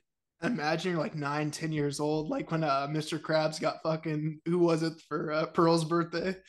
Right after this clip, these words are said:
I can't remember, you know, um, but this is, like, the same vibe there. Like, you want Justin Timberlake at your fucking tenth birthday party performing. You're, you'd have the whole school over.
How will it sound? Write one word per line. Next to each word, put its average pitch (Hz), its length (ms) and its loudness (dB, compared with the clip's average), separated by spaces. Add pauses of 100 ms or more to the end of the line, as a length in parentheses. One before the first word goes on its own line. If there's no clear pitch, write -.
(220)
I 190 100 4
can't 185 260 2
remember, 160 380 0
you 175 140 4
know, 165 360 0
um, 147 300 2
but 170 200 0
this 208 160 2
is, 208 80 -4
like, 180 160 2
the 165 80 0
same 170 320 0
vibe 156 340 -2
there. 160 140 -2
Like, 165 240 -4
you 196 160 -2
want 170 300 0
Justin 185 340 -4
Timberlake 165 480 0
at 170 80 -2
your 160 140 -2
fucking 151 400 2
tenth 165 280 0
birthday 165 300 -2
party 156 320 0
performing. 156 580 -6
You're, 165 380 0
you'd 170 180 -4
have 185 160 0
the - 100 -4
whole 151 200 -2
school 156 400 -2
over. 147 340 2